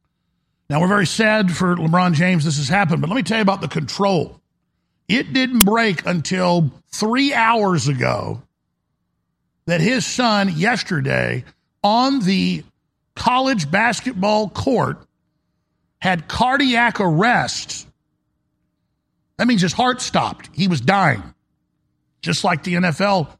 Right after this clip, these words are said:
player. They were able to cover up it was the shot in this case,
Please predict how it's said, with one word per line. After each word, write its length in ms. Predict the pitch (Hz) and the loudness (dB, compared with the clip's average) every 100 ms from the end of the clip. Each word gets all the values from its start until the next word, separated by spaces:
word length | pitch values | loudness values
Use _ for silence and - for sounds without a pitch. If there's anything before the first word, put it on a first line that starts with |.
| - | -6
player. 340 | 175 62 - - _ _ _ _ _ _ _ _ _ - - - - | -2 -2 -4 -18 _ _ _ _ _ _ _ _ _ -20 -20 -20 -8
They 140 | 175 247 | -2 0
were 100 | 277 | 2
able 140 | 269 | 2
to 80 | 214 | 0
cover 360 | - 247 220 220 | 2 2 2 2
up 160 | 220 | 0
it 80 | 214 | -2
was 140 | 175 | -2
the 80 | 156 | -2
shot 300 | 147 202 175 | 0 0 0
in 80 | 151 | 0
this 200 | 185 180 | -2 -2
case, 480 | - 64 - - | -4 -4 -4 -8